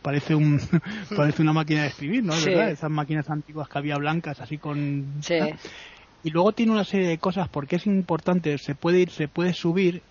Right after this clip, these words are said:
Speaker 1: eh, al, al, a las escaleras y ver el, eh, lo que es el monumento al soldado, al soldado desconocido, ¿no?
Speaker 2: Mm.
Speaker 1: Y también podemos subir los ascensores porque tiene una vista panorámica maravillosa.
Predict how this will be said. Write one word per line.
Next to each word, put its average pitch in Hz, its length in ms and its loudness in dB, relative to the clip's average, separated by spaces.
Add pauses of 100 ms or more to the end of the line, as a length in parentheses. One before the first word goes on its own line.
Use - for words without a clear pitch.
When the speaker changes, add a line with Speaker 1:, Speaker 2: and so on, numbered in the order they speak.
Speaker 1:
eh, 143 200 -2
al, 135 340 -2
al, 135 640 -2 (220)
a 131 60 -8
las 127 160 -8
escaleras 170 580 2
y 151 60 0
ver 147 160 0
el, 135 640 -2 (260)
eh, 127 80 -8
lo 131 160 -10
que - 80 -8
es 131 120 -6
el 147 100 0
monumento 143 500 2
al 135 100 0
soldado, 135 540 0
al 127 160 -6
soldado 135 500 -2
desconocido, 160 600 0
¿no? 226 140 -2 (140)
Speaker 2:
Mm. 170 200 -6 (320)
Speaker 1:
Y 170 120 0
también 156 260 0
podemos 156 260 -2
subir 160 220 -2
los 147 220 -6
ascensores 156 520 -4
porque 143 160 -6
tiene 143 200 -2
una 147 100 2
vista 147 240 0
panorámica 147 560 -2
maravillosa. 127 720 -6